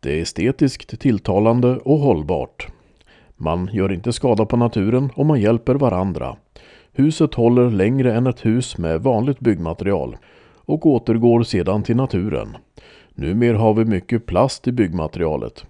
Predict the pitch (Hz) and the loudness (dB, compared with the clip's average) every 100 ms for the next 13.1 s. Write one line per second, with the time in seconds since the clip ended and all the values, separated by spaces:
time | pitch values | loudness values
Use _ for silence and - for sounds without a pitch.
0 | _ - 82 117 101 95 127 139 123 101 | _ -8 -2 0 0 0 0 2 0 0
1 | 98 98 87 135 110 110 107 110 69 101 | -2 -4 0 0 2 0 -2 -4 -4 -6
2 | 69 - - _ 85 80 90 113 85 117 | -6 -12 -18 _ -4 -2 -2 -2 -2 -2
3 | - - - - _ _ 69 73 - 82 | -4 -14 -18 -20 _ _ -6 -6 -8 -2
4 | 135 - 135 139 117 107 110 110 - 101 | -2 0 -2 0 0 0 0 0 -2 0
5 | 113 131 - - - 156 131 78 90 78 | 0 0 -4 -18 -2 0 0 -2 -6 -6
6 | 60 - - _ - - - _ - 147 | -8 -10 -20 _ -20 -20 -20 _ -2 2
7 | 151 147 160 123 - 104 123 127 110 113 | 2 2 0 -2 0 2 2 2 2 2
8 | 110 - 98 98 120 135 - - 135 104 | 0 -2 -2 2 2 0 -4 -2 0 2
9 | 80 95 - 104 110 107 107 - 92 - | 0 -4 -4 -4 -2 0 -2 0 -6 -6
10 | - - _ - 120 156 143 - 71 73 | -16 -20 _ -2 0 0 -4 -6 -6 -6
11 | - - 139 151 - - 107 117 123 123 | -6 -2 0 0 -6 -4 0 2 0 2
12 | 117 92 - 123 139 110 80 80 - 55 | 0 0 -2 0 2 0 -2 -6 -8 -8